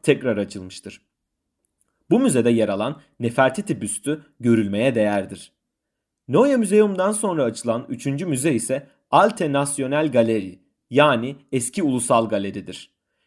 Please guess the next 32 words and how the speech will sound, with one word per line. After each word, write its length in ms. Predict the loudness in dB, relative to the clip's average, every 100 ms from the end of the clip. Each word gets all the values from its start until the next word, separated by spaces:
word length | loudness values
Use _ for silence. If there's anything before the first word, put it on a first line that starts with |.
| _
Bin 220 | -4 0
sekiz 300 | 0 -2 -6
yüz 120 | -4 -2
yetmiş 320 | -2 -2 -2
altıda 320 | -2 0 2
açılan 460 | 2 0 -4 -2 -2
bu 100 | 0
galeri, 400 | -2 -4 -12 -14 _ _ _
on 200 | 2 2
dokuzuncu 500 | 0 -2 -6 -6 -4
yüzyıl 380 | -4 -4 -6 -6 0
Alman 480 | 2 2 0 -2 -8 -4
resim 420 | -2 0 -2 -2
ve 140 | 0 0
heykellerinin 800 | -4 -4 -6 -6 -6 -8 -10 _ 0
en 200 | 2 2
güzel 240 | 0 2
örneklerine 640 | 0 -2 -4 -6 -4 -6 -2
ev 160 | -2
sahipliği 520 | -2 -6 -10 -6 -2
yapıyor. 440 | -2 -4 -12 -16 _ _ _ _ _ _ _ _ -4
Bir 140 | 0
sonraki 340 | 2 0 0 0
müze 200 | 0 2
olan 360 | 2 0 -4 -10 -4
ve 140 | -2
bin 160 | 0 0
dokuz 320 | -2 -2 -2
yüz 180 | -2 0
dört 260 | 0 0 -2
yılında 300 | -2 0 0
açılan 460 | -2 -6 -8 -8